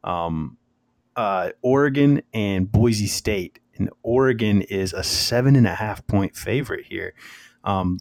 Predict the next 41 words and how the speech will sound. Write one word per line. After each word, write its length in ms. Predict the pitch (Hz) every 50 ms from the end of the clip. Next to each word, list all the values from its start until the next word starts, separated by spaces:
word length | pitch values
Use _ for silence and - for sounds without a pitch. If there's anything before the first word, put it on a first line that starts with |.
| _ -
Oregon 460 | - 143 175 170 151 131 117 110 107 107 110 104
just 320 | 98 - - 135 139 - -
lost 240 | 131 131 131 - -
their 120 | 113 104
coach, 360 | - - 147 143 123 - -
Willie 280 | - 110 110 107 101 98
Taggart, 480 | - - 117 120 117 104 98 95 - _ _ - -
to, 540 | - - 110 104 101 101 98 98 101 87 82
uh, 480 | 92 98 95 92 90 87 87 87 85 87
Florida 300 | - - 127 113 101 95
State. 480 | - - - 143 156 151 117 - _ _ - - - - _ _ _ -
You 80 | -
know, 40 | 92
he 60 | 117
was 80 | 120 120
only 140 | 117 113 110
there 120 | 113 110
for 180 | 104 - 107 104
one 180 | 104 101 98
year, 280 | 98 107 117 113 104 104
so 680 | 98 - 104 98 98 95 95 95 92 92 92 90 87 90
you 80 | 92 98
don't 140 | 101 101 98
know, 540 | 101 98 95 92 92 90 87 87 87 - - - - - - -
you 100 | 80 85
know, 100 | 78 76
what 220 | 73 76 95 104 -
to 80 | 107
think 200 | - - 107 -
about 280 | 104 98 101 98 92 87
how 180 | 101 98 95
locked 360 | 95 92 95 98 98 95 - 104
in 120 | 101 98
their 100 | 98 104
players 320 | - - 104 95 95 92
are 40 | -
gonna 160 | 98 92 95
be. 220 | 92 - 95 95 98
But 140 | 98 - -
sometimes 500 | - 101 101 95 - 98 95 98 95 -
the 200 | - 92 82